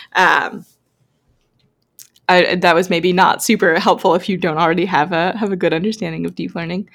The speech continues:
Um, but yeah, it'll just hallucinate things. It'll, it'll create weird, not improbable patterns based on language usage as a whole, but not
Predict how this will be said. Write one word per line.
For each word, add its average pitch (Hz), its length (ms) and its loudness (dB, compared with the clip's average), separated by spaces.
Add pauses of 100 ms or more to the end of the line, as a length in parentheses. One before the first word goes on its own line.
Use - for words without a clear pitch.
(520)
Um, 120 340 0 (140)
but 262 100 0
yeah, 359 180 6
it'll 233 180 2
just - 340 -6
hallucinate 196 720 -4
things. - 400 -8 (680)
It'll, 190 220 0
it'll 180 440 2 (100)
create 190 540 0
weird, 160 880 -2 (720)
not 202 580 2 (300)
improbable 208 1160 0 (220)
patterns 196 920 -2 (460)
based 180 420 0
on 165 280 -2
language 165 360 -4
usage 160 340 -6
as 143 80 -10
a 156 60 -6
whole, 262 260 0
but - 180 -4
not 147 360 0